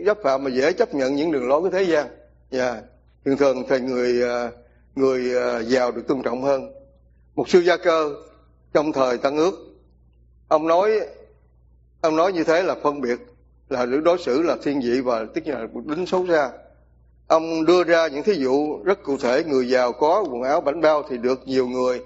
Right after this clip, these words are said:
săn đón và đưa vào chủ tế tế mà ngồi, còn người, người, người nghèo thì, à, mặc quần áo rách rưới vì nghèo thiếu thì lại, lại bảo họ đứng đó và ngồi chỗ dưới đất.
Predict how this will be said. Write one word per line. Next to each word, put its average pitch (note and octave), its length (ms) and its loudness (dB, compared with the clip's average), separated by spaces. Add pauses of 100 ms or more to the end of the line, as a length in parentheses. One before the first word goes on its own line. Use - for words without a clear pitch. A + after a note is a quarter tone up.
(240)
săn D#3 240 0
đón E3+ 340 2
và B2+ 180 0
đưa C#3+ 220 2
vào B2 160 -2
chủ C3+ 160 -8
tế D#3+ 200 0
tế E3+ 160 2
mà D3+ 100 -4
ngồi, B2 240 -2
còn B2 260 -8
người, B2+ 300 -4 (640)
người, C3+ 200 0
người C#3 300 2
nghèo B2+ 400 -2 (180)
thì, C3 260 -2
à, B2 320 -2
mặc A#2 180 -4
quần B2 140 -4
áo D#3 100 2
rách F3 200 -2
rưới F3+ 200 4
vì C3+ 140 -4
nghèo B2 320 -4
thiếu F#3 260 -2 (340)
thì C3+ 120 0
lại, A#2 680 -2 (880)
lại A#2+ 280 0
bảo B2 220 -2
họ B2 240 -2
đứng D3 180 -2
đó E3+ 220 4
và C3+ 140 -4
ngồi A#2 280 -6
chỗ B2 220 -2
dưới F3 140 2
đất. G3+ 160 0